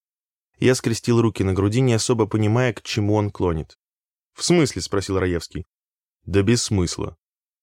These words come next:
На днях мы вышли вместе из школы, а Шест был с другой девчонкой,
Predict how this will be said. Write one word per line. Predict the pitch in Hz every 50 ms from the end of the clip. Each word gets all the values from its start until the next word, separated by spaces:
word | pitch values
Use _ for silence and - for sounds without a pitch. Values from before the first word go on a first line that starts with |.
| _ _ _ _ _ -
На | 87 95 95 95
днях | 104 123 127 123 -
мы | 107 101
вышли | 98 110 107 - 95 90
вместе | 85 95 95 92 85 - - 98
из | 98
школы, | - - - - 76 73 76 76 80
а | 82
Шест | - - 120 123 127 107
был | 85 92 87
с | 80
другой | 82 90 92 85 90 85 82
девчонкой, | 76 80 - - - 82 80 82 - 76 73